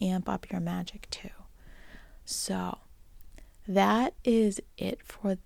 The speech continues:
this week. You know, remembering to keep putting deposits in your emotional, s-, spiritual,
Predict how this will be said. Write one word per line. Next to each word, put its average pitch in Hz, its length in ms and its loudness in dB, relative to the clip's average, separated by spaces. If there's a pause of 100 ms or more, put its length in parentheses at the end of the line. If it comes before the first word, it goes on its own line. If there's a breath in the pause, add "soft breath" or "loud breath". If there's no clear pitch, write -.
this - 440 0
week. 165 440 -8
You 180 60 2
know, 175 220 0
remembering 185 600 2
to 180 360 -4 (560 soft breath)
keep 226 380 6
putting 202 760 2 (120)
deposits 185 800 0
in 175 120 4
your 175 160 2
emotional, 180 800 0
s-, - 280 -14
spiritual, 175 960 -2